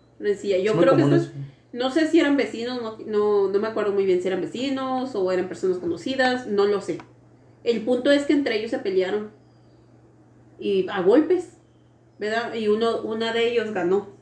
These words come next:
Speaker 1: una, una familia. Porque ya sabes que son estas familias problemáticas que se pelean entre todos.
Speaker 2: Ya.
Speaker 1: Entonces, esta familia se peleó con esta familia.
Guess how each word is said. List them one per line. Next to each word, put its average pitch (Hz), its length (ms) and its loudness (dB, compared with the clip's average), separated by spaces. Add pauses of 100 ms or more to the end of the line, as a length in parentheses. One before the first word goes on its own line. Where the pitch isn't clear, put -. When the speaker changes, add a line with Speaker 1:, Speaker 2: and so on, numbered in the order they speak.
(480)
Speaker 1:
una, 180 280 -6
una 196 180 0
familia. 185 360 -6 (340)
Porque - 200 -2
ya 185 80 2
sabes 202 160 -4
que 214 80 -8
son 196 100 0
estas 196 200 -4
familias 196 280 2
problemáticas 180 640 -2
que 185 80 -6
se 175 80 -2
pelean 165 280 -2
entre 202 200 -4
todos. 233 380 -8 (160)
Speaker 2:
Ya. 214 140 -8
Speaker 1:
Entonces, - 720 -6
esta 247 160 2
familia 262 340 4
se 202 80 -8
peleó 160 220 -6
con 185 140 -4
esta 190 180 -8
familia. 320 300 2